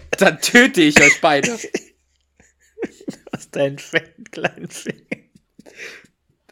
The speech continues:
Speaker 1: Übrigens ist mir da aufgefallen, dass Carrie voll oft, äh,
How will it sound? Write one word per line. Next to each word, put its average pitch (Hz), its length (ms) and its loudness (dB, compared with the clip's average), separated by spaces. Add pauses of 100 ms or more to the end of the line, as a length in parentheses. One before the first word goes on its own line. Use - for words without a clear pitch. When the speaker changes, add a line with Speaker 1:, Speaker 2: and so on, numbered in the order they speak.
(580)
Speaker 1:
Übrigens 180 380 -2
ist 165 100 -12
mir 151 120 -2
da 135 120 2
aufgefallen, 131 400 -2
dass 127 160 -6
Carrie 156 220 -4
voll 139 200 -10
oft, - 320 -6 (200)
äh, 131 440 -6